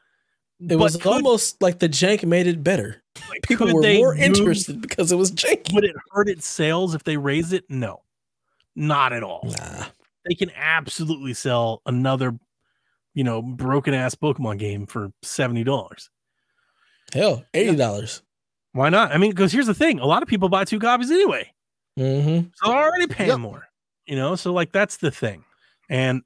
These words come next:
Speaker 2: I'm sure there will be people, and we'll talk about this in Shaq, but I'm sure there will be people that are mad that Breath of the Wild is seventy.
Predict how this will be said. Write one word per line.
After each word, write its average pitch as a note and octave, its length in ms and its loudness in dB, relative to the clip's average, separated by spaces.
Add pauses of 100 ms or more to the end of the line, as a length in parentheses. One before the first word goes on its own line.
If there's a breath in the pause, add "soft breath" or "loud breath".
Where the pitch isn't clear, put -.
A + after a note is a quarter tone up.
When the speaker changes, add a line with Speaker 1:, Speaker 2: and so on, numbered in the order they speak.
Speaker 2:
I'm E3 160 0
sure A#3 220 -2
there G3+ 120 2
will F3 180 0
be E3 200 -4
people, C#3 300 -2
and C#3 60 0
we'll E3 120 0
talk E3+ 160 -2
about C#3 140 -2
this A#2 140 -8
in A2 80 -4
Shaq, A2 320 -6
but C3 80 -10
I'm C3+ 80 -6
sure A3 160 -4
there F#3+ 160 0
will D#3+ 100 0
be D#3 120 -2
people C#3 300 -4
that B2+ 80 -2
are - 20 -2
mad B2 300 0
that A#2 100 -8
Breath - 200 -6
of - 20 -20
the A#2+ 60 -10
Wild A#2+ 260 -2
is A2 100 -12
seventy. A2 420 -8